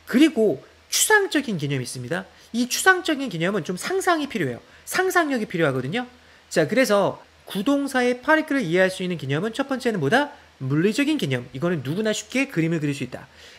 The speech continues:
그 다음 두 번째는요, 추상적인 개념인데 요거는 좀 상상의 나래를 좀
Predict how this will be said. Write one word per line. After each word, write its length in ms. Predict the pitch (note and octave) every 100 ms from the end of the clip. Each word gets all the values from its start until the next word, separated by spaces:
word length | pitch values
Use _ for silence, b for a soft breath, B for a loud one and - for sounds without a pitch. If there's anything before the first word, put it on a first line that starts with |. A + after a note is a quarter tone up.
| B
그 80 |
다음 220 | F#3 G3+ F3+
두 160 | F3
번째는요, 560 | A#3 D#4+ G#3+ E3+ F#3 C#4 B B
추상적인 560 | - - F#4 E4+ D4 C4+
개념인데 480 | F3 D3+ E3 A3+ B B B
요거는 320 | F#3+ A#3 A#3
좀 180 | A#3 C4
상상의 540 | - E4+ E4+ D#4 C#4+
나래를 320 | F3 C#3 E3 F#3+
좀 180 | A#3+